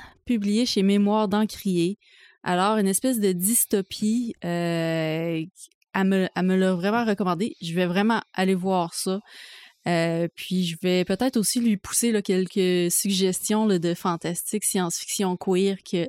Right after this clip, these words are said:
d'après moi, elle va adorer. Mais je trouvais ça vraiment beau de la voir aller. Il y a même une dame qui est arrivée pour les prescriptions littéraires. Je me suis comme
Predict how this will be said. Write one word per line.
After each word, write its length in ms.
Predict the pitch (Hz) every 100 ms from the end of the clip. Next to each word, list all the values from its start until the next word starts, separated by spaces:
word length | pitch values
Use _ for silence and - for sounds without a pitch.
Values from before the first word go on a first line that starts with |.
| -
d'après 360 | 180 - 175
moi, 200 | 165 196 - - - - 131 - _
elle 140 | 180 175
va 280 | 180 180 -
adorer. 480 | 185 190 180 175 214 - - - -
Mais 220 | 196 208 -
je 100 | -
trouvais 260 | - 208
ça 220 | 190 220 180
vraiment 380 | 196 220 226
beau 240 | 202 214 247
de 140 | 180 180
la 140 | 175
voir 200 | 175 185
aller. 160 | 180 214
Il 80 | 226
y 60 |
a 40 | 185
même 180 | 196
une 180 | 202 190
dame 220 | 185 196 208
qui 80 |
est 100 | 190
arrivée 280 | 175 175 190
pour 100 | 202
les 100 | 175
prescriptions 540 | - 165 - - - 185
littéraires. 440 | 165 165 190 233
Je 100 | 220
me 80 | 196
suis 300 | 185 - 185
comme 320 | 185 180 185